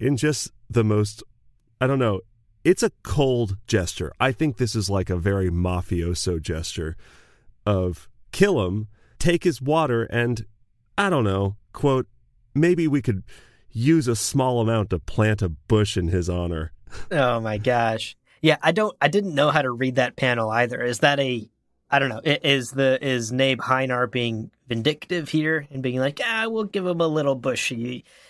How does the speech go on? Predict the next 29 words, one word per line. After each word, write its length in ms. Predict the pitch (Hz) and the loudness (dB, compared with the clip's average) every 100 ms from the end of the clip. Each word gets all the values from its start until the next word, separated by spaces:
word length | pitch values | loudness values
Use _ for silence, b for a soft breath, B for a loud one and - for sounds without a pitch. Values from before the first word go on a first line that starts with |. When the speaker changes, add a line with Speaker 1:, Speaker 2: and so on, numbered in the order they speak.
| b | b
Speaker 2:
in 120 | 147 127 | -2 0
the, 80 | 131 | 0
in 100 | 135 | 0
the 80 | |
corner 420 | 123 147 127 120 117 | -2 0 0 0 -2
that 140 | 117 | -2
no 100 | 120 | -2
one 160 | 117 117 | -2 -2
will 140 | 117 | -2
ever 380 | 117 110 107 104 _ _ _ _ _ _ - | -2 -4 -6 -8 _ _ _ _ _ _ -2
look 220 | 127 113 | 0 0
at"? 220 | 117 - | -2 0
I, 100 | 160 - | 0 2
I 60 | 170 | 0
don't 80 | 160 | 0
know. 120 | - - | -4 -8
You're 280 | - 147 165 | -4 0 2
right. 220 | 147 120 135 147 | 4 2 -2 -4
This 220 | 147 151 | 0 0
is, 120 | 170 135 | 0 0
this 160 | 156 | 0
was 140 | 165 147 | 0 -2
a 60 | |
confusing 500 | 139 135 - 120 117 | -2 -2 -2 -4 -4
panel 280 | 107 117 113 | -6 -8 -8
for 120 | - | -10
me 140 | 107 110 | -10 -8
as 140 | 107 | -8
well. 240 | 117 120 | -8 -10